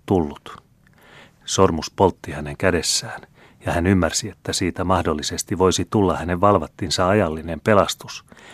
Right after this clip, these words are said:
mutta sitä varvemmin hänen ikuinen häviönsä.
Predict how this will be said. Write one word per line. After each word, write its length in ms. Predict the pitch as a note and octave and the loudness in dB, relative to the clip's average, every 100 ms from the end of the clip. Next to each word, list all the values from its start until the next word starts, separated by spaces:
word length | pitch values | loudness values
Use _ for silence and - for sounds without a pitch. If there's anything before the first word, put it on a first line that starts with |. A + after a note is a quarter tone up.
| - _ | -20 _
mutta 220 | G2 - | -4 -2
sitä 400 | - A#2+ - D#2+ | 0 0 0 2
varvemmin 540 | F#2 F#2+ D#2+ D2+ F2+ E2+ | 4 4 2 -6 -10 -6
hänen 300 | F2+ F2 F#2+ | -2 0 0
ikuinen 460 | F#2+ F#2 D2 D#2+ | 2 0 0 -4
häviönsä. 720 | F2 F2 E2+ C#2+ D2 - - | -2 0 -2 -4 -8 -10 -10